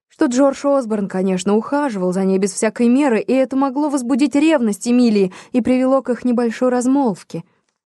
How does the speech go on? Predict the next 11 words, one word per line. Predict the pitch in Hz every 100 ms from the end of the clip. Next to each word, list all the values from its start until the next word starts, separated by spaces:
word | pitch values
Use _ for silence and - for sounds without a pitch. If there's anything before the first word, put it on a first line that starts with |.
| _
Но | 220 240
что | - 233
Бекки | 233 233 269
решительно | 254 240 302 294 294 294
никогда | 285 285 294 254 226 240 190
и |
ничем | 220 247 - 302 311 302
не | 294
поощряла | 294 277 - 254 269 240
несчастного | 214 208 - 226 220 202 196
офицера | 190 220 - 269 208 180